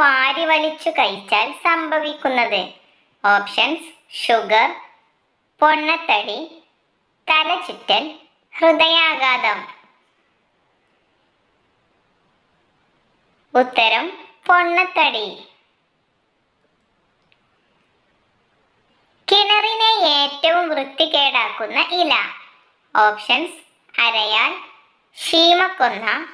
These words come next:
കാഞ്ഞീരം, കണിക്കൊന്ന. ഉത്തരം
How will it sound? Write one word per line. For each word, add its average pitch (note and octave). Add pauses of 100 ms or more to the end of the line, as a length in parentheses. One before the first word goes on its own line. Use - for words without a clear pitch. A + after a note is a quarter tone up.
(640)
കാഞ്ഞീരം, D4 (840)
കണിക്കൊന്ന. F4 (4000)
ഉത്തരം A#3